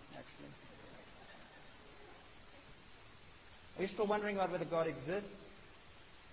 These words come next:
Are you still offering him sacrifices? Trying to please him, trying to impress him, trying to do it in your own strength and get away with it?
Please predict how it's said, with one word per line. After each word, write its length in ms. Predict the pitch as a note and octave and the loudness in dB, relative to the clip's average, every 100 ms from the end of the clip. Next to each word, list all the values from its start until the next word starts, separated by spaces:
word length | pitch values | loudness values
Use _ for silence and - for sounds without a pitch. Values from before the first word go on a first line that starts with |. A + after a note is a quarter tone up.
| - - | -10 0
Are 60 | |
you 40 | F3 | 2
still 200 | F3 G3 | 8 8
offering 320 | F#3+ G3 F#3 | 8 6 4
him 140 | E3+ D3+ | 2 4
sacrifices? 800 | F#3 F#3 F#3 - F#3 F#3 F#3+ F#3+ F#3+ - - - - - - - - | 4 4 0 2 4 4 0 -4 -6 -10 -12 -14 -14 -14 -14 -14 0
Trying 160 | F3+ F#3 | 4 4
to 60 | |
please 380 | F#3 F3 F3+ F3+ | 4 6 6 6
him, 160 | F#3 F3+ | 2 4
trying 140 | F3+ | 4
to 60 | E3 | 4
impress 420 | D#3+ - D#3+ D#3 | 2 2 2 4
him, 140 | F3 E3 | 0 2
trying 220 | E3+ D3+ | 2 2
to 80 | D3+ | 2
do 100 | D#3 | 2
it 100 | E3 | 4
in 80 | |
your 180 | D#3+ D3+ | 4 4
own 100 | D3+ | 4
strength 420 | D3 - D3+ D#3 D#3 | 0 0 2 2 2
and 100 | C#3+ | 2
get 120 | D3 | 4
away 220 | C#3 D3 | 4 4
with 200 | D3+ D3+ | 4 2
it? 120 | F#3+ | 0